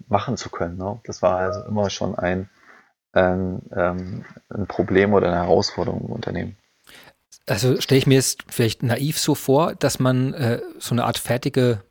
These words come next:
Speaker 2: Adapter hat, dass ich anbinden kann an eine ganze Kette von typischen
Speaker 1: Ja.
Speaker 2: Datenquellen, die ich dann habe. Also sag
Speaker 1: Genau
Speaker 2: ich
Speaker 1: das richtige Wort, genau. Man
Speaker 2: Ah,
Speaker 1: hat
Speaker 2: okay.
Speaker 1: sogenannte Adapter, zum Beispiel S drei, S A P, non-S A P,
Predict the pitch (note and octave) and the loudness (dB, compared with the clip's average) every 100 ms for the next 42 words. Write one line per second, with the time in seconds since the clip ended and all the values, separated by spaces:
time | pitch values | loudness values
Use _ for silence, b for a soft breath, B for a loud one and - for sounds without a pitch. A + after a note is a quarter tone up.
0 | _ B2+ A#2 - - D#3+ F#3+ - - B2+ | _ -2 0 0 0 0 -2 -6 -2 -2
1 | - C3 - - C#3+ D3+ F3+ F3+ - C#3+ | -2 -6 -4 -2 0 0 -2 -2 -2 -2
2 | C3 C3 B2+ B2 A#2+ B2+ - C3 B2 - | 0 0 2 2 0 0 -2 -2 -2 -4
3 | - C3 - B2+ B2+ B2+ C3 - - C#3 | -2 -4 -2 0 0 0 -4 -2 -2 0
4 | C3+ B2 G#2+ G2 - A2 G#2 G2+ G2+ - | 0 2 4 2 2 0 -2 -4 -8 -6
5 | G#2 G2+ F#2 - G2+ F#2+ F#2 G#2 B2+ A#2 | -6 -6 -6 -4 0 4 6 6 8 6
6 | A2 G2+ G2 G2 F#2+ F2+ E2+ - F#2 - | 4 0 0 0 0 -2 -2 2 2 0
7 | - B2 G#3+ G#2 G2 F#2 F2+ F#2 G#2+ - | -4 -2 -2 -2 -4 -4 0 2 2 2
8 | - B2+ B2 B B B B _ - F#2 | 0 -2 -4 B B B B _ -6 -6
9 | - - - - - A2+ A2 G#2+ G#2 - | -4 -4 -4 -6 0 4 4 4 0 -2
10 | - - A2 G2 G#2 A2 G#2+ G#2 G2 G#2 | -2 -2 -2 0 0 -2 -2 -2 -2 -2
11 | G2 | -2